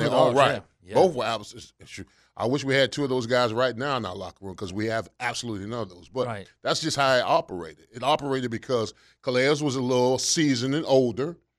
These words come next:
Speaker 1: Uh, you know, he, se-, and, and, and Ramsey was a little younger and naive and selfish and all that kind of stuff, but hell of a player.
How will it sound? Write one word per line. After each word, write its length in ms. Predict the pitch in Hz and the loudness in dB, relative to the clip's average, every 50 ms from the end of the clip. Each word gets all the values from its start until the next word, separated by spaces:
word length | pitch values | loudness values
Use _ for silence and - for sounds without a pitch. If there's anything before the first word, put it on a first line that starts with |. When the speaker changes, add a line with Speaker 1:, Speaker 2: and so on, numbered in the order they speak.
| _ _ _ _ 104 | _ _ _ _ -4
Speaker 1:
Uh, 80 | 120 | -4
you 240 | 127 123 131 127 127 | -4 -2 -2 -2 0
know, 200 | 120 120 131 143 123 | 0 0 -2 -4 -6
he, 160 | 127 107 - 117 | -8 -12 -12 -10
se-, 260 | - - 151 139 - 104 | -6 -6 -6 -6 -6 -6
and, 120 | 120 123 | -6 -4
and, 460 | 117 120 117 87 123 127 120 120 120 98 | -4 -6 -6 -6 -6 -6 -4 -4 -6 -4
and 200 | 120 123 120 127 | -4 -4 0 0
Ramsey 340 | 147 165 170 156 131 139 | 0 0 0 0 -2 -4
was 320 | 135 127 127 123 107 - - _ _ _ _ _ _ - | -2 -2 -2 -2 -2 -4 -10 _ _ _ _ _ _ -2
a 40 | |
little 200 | 104 120 123 151 160 | 2 4 4 6 6
younger 560 | 143 131 127 127 127 123 123 120 139 151 143 | 4 4 4 4 4 2 0 -2 -2 0 -2
and 200 | 135 120 110 92 | -4 -4 -8 -10
naive 800 | 101 98 120 120 127 127 123 120 117 117 123 123 135 151 147 120 | -10 -6 -4 -4 -4 -2 -2 -2 -2 0 0 0 -2 -2 -4 -4
and 220 | 123 110 120 117 98 - | -6 -6 -6 -8 -10 -14
selfish 720 | _ - - - 120 120 117 117 113 - 135 139 135 - 135 | _ -12 -10 -6 -4 -4 -4 -4 -4 -6 -8 -8 -8 -8 -8
and 100 | 123 113 | -6 -4
all 140 | 117 117 117 | -4 0 0
that 160 | 123 123 117 | 0 -2 -2
kind 220 | - 123 117 117 | -4 -6 -6 -4
of 80 | 120 - | -6 -6
stuff, 240 | - 131 139 110 98 | -4 -4 -6 -4 -6
but 100 | 95 90 | -8 -6
hell 140 | 117 127 | -4 -4
of 80 | 131 131 | -4 -4
a 60 | 139 139 | -6 -8
player. 340 | 156 175 196 175 - - | -8 -10 -10 -10 -12 -14